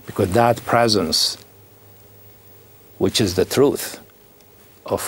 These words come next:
reality, the truth of what I am, didn't just stay that way.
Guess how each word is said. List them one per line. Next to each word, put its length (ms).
reality, 680
the 100
truth 280
of 80
what 180
I 140
am, 340
didn't 280
just 220
stay 280
that 340
way. 440